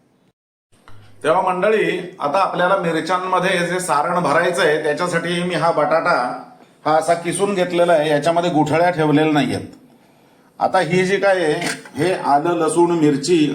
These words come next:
आणि कोथिंबीर यांची ह्या खरडा म्हणजे पेस्ट करून घेतलेली आहे. तेव्हा आता मी ही पेस्ट याच्यामध्ये घालतो. साधारणपणाने बघायचं आपल्याला किती तिखट हवंय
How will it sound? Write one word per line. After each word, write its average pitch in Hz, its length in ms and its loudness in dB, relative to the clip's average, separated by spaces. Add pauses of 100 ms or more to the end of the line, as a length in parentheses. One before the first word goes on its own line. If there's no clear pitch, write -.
(140)
आणि 151 180 -2
कोथिंबीर 151 720 0 (280)
यांची 139 560 2
ह्या 160 200 2 (100)
खरडा 143 420 0
म्हणजे 123 180 0
पेस्ट 185 400 0
करून 160 260 0
घेतलेली 143 480 2
आहे. - 380 -10 (380)
तेव्हा 156 200 4
आता 151 460 2
मी 151 80 -2
ही 160 180 2
पेस्ट 175 520 0
याच्यामध्ये 143 460 0
घालतो. 135 420 -2 (760)
साधारणपणाने 151 1080 0 (400)
बघायचं 156 560 0
आपल्याला 139 420 2
किती 143 300 -2
तिखट 139 340 -2
हवंय 139 480 0